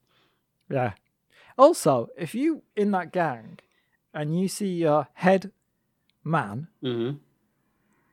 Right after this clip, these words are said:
Speaker 1: stick one of your gang members' hands into a moving bike wheel, you're gonna think about changing gangs, aren't you? Going somewhere else? 'Cause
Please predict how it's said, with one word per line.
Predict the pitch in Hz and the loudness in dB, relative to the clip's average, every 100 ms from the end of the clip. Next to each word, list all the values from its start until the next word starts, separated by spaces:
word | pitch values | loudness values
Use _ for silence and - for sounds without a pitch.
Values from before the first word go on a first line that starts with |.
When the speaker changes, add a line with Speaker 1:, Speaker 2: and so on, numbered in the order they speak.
| _ | _
Speaker 1:
stick | - - - 220 - - - _ _ _ _ | -14 0 6 6 4 -14 -20 _ _ _ _
one | 151 165 220 | -4 2 4
of | 214 | 4
your | 185 | 2
gang | 156 175 180 175 | 2 2 2 0
members' | 160 156 147 135 | -2 -4 -8 -2
hands | 160 143 123 | -2 -2 -6
into | 123 123 | -10 -8
a | |
moving | 127 135 135 135 | -6 -6 -4 -2
bike | 147 151 | -4 -4
wheel, | 127 - _ _ _ _ | -8 -8 _ _ _ _
you're | 233 | 0
gonna | 370 381 | 0 2
think | 170 139 | -2 -4
about | - 123 - _ _ - | -6 -8 -8 _ _ -4
changing | 143 123 101 95 | -2 -2 -6 -8
gangs, | 131 120 117 110 110 | -6 -4 -6 -8 -10
aren't | 170 185 | -10 -8
you? | 185 - | -12 -4
Going | 151 143 | -4 -2
somewhere | 165 156 139 | 0 2 4
else? | 139 170 180 - _ _ | 4 4 0 -12 _ _
'Cause | - 175 156 - | 6 6 6 0